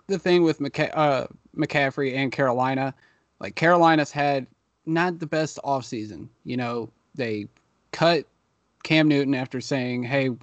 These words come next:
we're gonna seek to trade him," or they're gonna seek a trade, uh, joint mutually, but Cam came out and said, "Uh, no, this was all Carolina trying to push me out the door." They obviously lost Luke Kuechly.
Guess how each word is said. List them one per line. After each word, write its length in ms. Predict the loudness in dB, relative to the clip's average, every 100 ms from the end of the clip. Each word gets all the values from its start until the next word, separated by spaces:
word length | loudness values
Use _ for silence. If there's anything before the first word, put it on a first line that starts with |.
| _ -4
we're 140 | 0
gonna 360 | 0 0 -2 -8 _
seek 320 | -2 0 0
to 100 | -2
trade 320 | -2 2 4 4
him," 320 | 4 2 -2 _ _ _ 0
or 100 | 4
they're 140 | 4
gonna 160 | 4 2
seek 240 | 0 0
a 40 | 0
trade, 420 | 0 2 2 0
uh, 400 | -2 -2 -4 -8 -10 -2
joint 320 | 2 2 0 4
mutually, 640 | 4 4 0 0 0 -2 _ _ _
but 260 | 0 0 0 -10 _ _ 0
Cam 240 | 2 2
came 240 | 0 2
out 160 | 2 2
and 100 | -2
said, 400 | -2 -2 -2 -4
"Uh, 240 | 0 0 2
no, 260 | 2 2 2
this 220 | 0 -2
was 140 | -4
all 180 | -4 -4
Carolina 520 | 0 0 2 0 -2
trying 200 | -4 -6
to 60 | -6
push 260 | -6 -6 -4
me 80 |
out 160 | -6 -6
the 60 | -4
door." 400 | 2 2 2 -2 -14 -2
They 100 | 2
obviously 320 | 2 2 0
lost 280 | 0 0 -2
Luke 200 | -4 -2
Kuechly. 500 | -4 -2 0 0